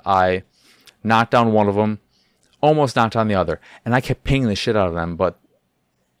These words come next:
we ended up losing because the person, one of our other players, he dropped right away. I don't remember why. Uh, he might have died and just decided to quit. But the other player was, I guess I can't be too upset 'cause they were level three.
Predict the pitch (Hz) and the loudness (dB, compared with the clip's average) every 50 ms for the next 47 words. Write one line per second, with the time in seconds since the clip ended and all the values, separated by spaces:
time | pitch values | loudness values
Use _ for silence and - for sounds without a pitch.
0 | _ _ 98 101 107 120 123 123 117 104 110 110 110 104 95 95 95 87 80 - | _ _ -6 -4 -2 -2 0 -2 -2 0 0 2 2 2 0 -2 -4 -6 -4 -2
1 | 101 95 92 87 87 - - 127 120 - - 113 104 - _ - 113 110 117 117 | -2 0 -2 -2 -6 -6 -2 -2 -2 -2 -4 -8 -8 -8 _ -8 -4 -2 0 2
2 | 110 110 104 101 101 95 90 - 98 90 87 90 87 87 - - 98 90 82 92 | 2 4 4 4 2 0 -2 -2 0 2 2 2 0 -2 -6 -6 -6 -4 0 0
3 | 82 82 - 85 82 82 85 82 76 73 - 92 - _ _ _ _ _ _ - | 0 0 0 -2 -2 -2 -2 -4 -4 -6 -8 -10 -14 _ _ _ _ _ _ -6
4 | - 90 87 85 85 82 80 71 - - - - 67 - - _ _ _ _ - | -4 -4 -2 -2 -4 -6 -6 -6 -8 -10 -10 -10 -12 -14 -16 _ _ _ _ -20
5 | _ _ _ - 87 87 82 80 85 85 82 82 80 73 82 78 78 80 78 80 | _ _ _ -12 -10 -8 -8 -6 -6 -4 -4 -4 -4 -2 -2 -2 -2 -2 -4 -6
6 | 76 80 82 - - - _ _ _ _ _ _ - - _ _ _ _ - - | -10 -12 -14 -14 -16 -18 _ _ _ _ _ _ -20 -20 _ _ _ _ -14 -12
7 | 92 85 78 - - - - - 95 - - _ _ _ _ _ - - - - | -10 -10 -10 -10 -12 -14 -10 -8 -8 -8 -8 _ _ _ _ _ -20 -20 -20 -20
8 | _ _ _ - 120 110 117 120 127 135 - - 123 110 107 110 113 107 107 107 | _ _ _ -2 0 2 4 4 2 2 0 0 2 4 4 4 4 4 2 2
9 | 101 95 95 95 92 92 92 92 90 - - _ - - - _ _ _ - 117 | 0 0 2 2 4 2 0 -2 -6 -10 -16 _ -20 -20 -20 _ _ _ -14 -8
10 | - - 123 123 117 - - - 117 - - - 120 107 - 110 101 - 113 107 | 0 2 2 2 2 0 -6 -8 -8 -8 -4 -4 -4 -2 -2 -4 -4 0 0 0
11 | 92 - - 98 95 - - - 92 95 95 92 95 95 104 101 104 107 - - | 0 0 -2 -2 -2 -2 -4 -8 -4 0 0 2 2 2 0 2 2 0 0 0
12 | 95 98 95 92 92 87 87 | 0 0 2 2 0 -2 -6